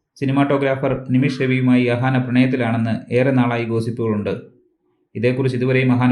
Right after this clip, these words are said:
തുറന്ന് സംസാരിച്ചിട്ടില്ല. ഒരുപക്ഷേ വിവാഹത്തിൻ്റെ എക്സ്ക്ലൂസീവ് ദൃശ്യങ്ങൾ സബ്സ്ക്രൈബേഴ്സിന് മാത്രമായിരിക്കും ലഭിക്കുക. എന്നാൽ തന്നെ ഈ നിലയിലെത്തിച്ച ആരാധകരെ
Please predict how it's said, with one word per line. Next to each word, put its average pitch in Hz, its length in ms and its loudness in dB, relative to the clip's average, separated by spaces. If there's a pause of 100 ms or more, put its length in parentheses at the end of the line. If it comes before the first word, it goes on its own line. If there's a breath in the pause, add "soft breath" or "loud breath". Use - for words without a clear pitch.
തുറന്ന് 120 260 2
സംസാരിച്ചിട്ടില്ല. 104 540 -2 (880)
ഒരുപക്ഷേ 165 380 -2
വിവാഹത്തിൻ്റെ 160 540 0
എക്സ്ക്ലൂസീവ് 165 520 -2
ദൃശ്യങ്ങൾ 139 360 -2 (140)
സബ്സ്ക്രൈബേഴ്സിന് 147 680 -2
മാത്രമായിരിക്കും 110 680 0
ലഭിക്കുക. 107 320 -4 (580)
എന്നാൽ 139 280 2
തന്നെ 143 200 2 (100)
ഈ - 100 2
നിലയിലെത്തിച്ച 139 460 0 (220)
ആരാധകരെ 131 420 2